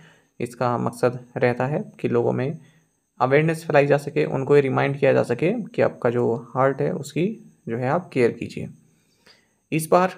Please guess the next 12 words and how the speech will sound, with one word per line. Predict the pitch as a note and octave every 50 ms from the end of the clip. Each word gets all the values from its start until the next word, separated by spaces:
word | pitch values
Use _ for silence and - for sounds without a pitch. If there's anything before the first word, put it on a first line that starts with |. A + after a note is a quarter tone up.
| - -
वर्ल्ड | D3 D3 D#3 D#3 D#3+ D#3+
हार्ट | D#3 D3+ D3+ C#3+ C#3+ C#3+ C#3 - - - D3
डे | C#3 C#3 A#2 - - - -
का | C3 B2+
थीम | - - C#3+ C#3 C#3
है | C#3+ C#3+ D3+ D#3 - - - -
यूज़ | C3 C3 D3+ F3 F3+ F3 - D#3
हार्ट | D#3 D3+ D#3 E3 D#3+ - - _ - -
नो | C3+ C3 C3 C3 C3+ C#3 C3+
हार्ट। | - D3 - - - - - - _ _ _ _ _ _ _ _ _ _ _ _ _ _ _ _ _ _ _ _ _ _ _ _ _ _ _ _ _ _ _ _ _ _ _ -
What | C#3+ D#3+ F#3 D#3
is | B2+ -